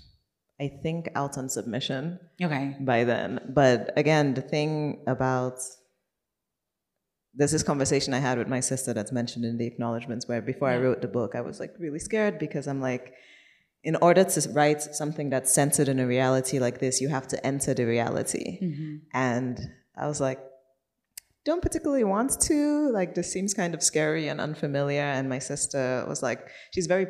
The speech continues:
Speaker 1: practical and,
Speaker 2: Yeah.
Speaker 1: like, no nonsense about things. And she's like, "Well, you need to write the book. <laughs> And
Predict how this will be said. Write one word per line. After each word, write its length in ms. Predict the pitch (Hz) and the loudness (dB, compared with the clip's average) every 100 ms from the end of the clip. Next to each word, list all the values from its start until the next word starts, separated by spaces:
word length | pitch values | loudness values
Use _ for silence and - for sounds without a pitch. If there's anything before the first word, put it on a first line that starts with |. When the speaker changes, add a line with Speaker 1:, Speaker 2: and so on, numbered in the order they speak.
| - | -2
Speaker 1:
practical 440 | 120 - - 127 135 147 | -2 -2 -4 -2 -2 -4
and, 80 | 127 | -2
Speaker 2:
Yeah. 80 | 120 | 0
Speaker 1:
like, 100 | 127 - 131 | -2 -2 -4
no 60 | 123 120 | -2 -2
nonsense 340 | 73 - 92 - | -2 -4 -2 -2
about 160 | - 113 123 | 2 0 0
things. 140 | 127 | -4
And 60 | 156 | -4
she's 140 | 240 220 | -2 2
like, 100 | 190 202 | 4 6
"Well, 160 | 233 247 269 - - - - - - - - _ - | 6 6 2 -4 -14 -20 -20 -20 -20 -20 -20 _ 4
you 60 | 202 | 6
need 100 | 359 226 | 4 8
to 40 | |
write 140 | 190 156 | 8 10
the 60 | 139 | 10
book. 140 | 147 - 226 240 | 8 6 0 2
<laughs> 340 | 285 - 214 156 | 2 4 4 6
And 220 | 156 | 6